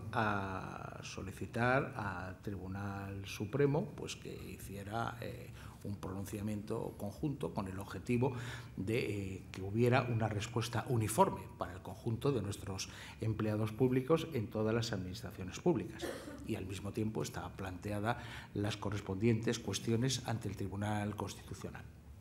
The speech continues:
No tenemos todavía sentencia del Tribunal Supremo, no tenemos todavía sentencia del Tribunal Constitucional y tenemos una ley. Y, por lo tanto, la ley está absolutamente en vigor, sin perjuicio de que nuestro ordenamiento jurídico obliga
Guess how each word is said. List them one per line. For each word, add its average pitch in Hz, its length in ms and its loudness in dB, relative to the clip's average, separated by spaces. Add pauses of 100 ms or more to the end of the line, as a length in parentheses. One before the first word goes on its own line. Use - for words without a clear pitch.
(120)
No 101 180 -2
tenemos 104 480 0
todavía 101 520 0 (280)
sentencia 120 680 -2
del 95 180 -6
Tribunal 95 320 -8
Supremo, 190 560 -2
no 95 80 -6
tenemos 87 380 -10
todavía 104 480 -2
sentencia 110 600 -4 (400)
del 98 140 -2
Tribunal 101 300 -2
Constitucional 120 680 0
y 147 60 -2
tenemos 117 340 0
una 107 140 2
ley. 131 180 4 (500)
Y, - 60 -2
por 95 160 -4
lo 98 60 -4
tanto, 135 500 4
la 101 160 -2
ley 151 380 2
está - 520 -2
absolutamente 107 760 0
en 131 80 4
vigor, 113 280 2 (380)
sin 175 220 6
perjuicio 190 480 8
de 160 100 4
que 117 80 4
nuestro 110 300 2
ordenamiento 101 560 0
jurídico 170 480 4
obliga 123 560 6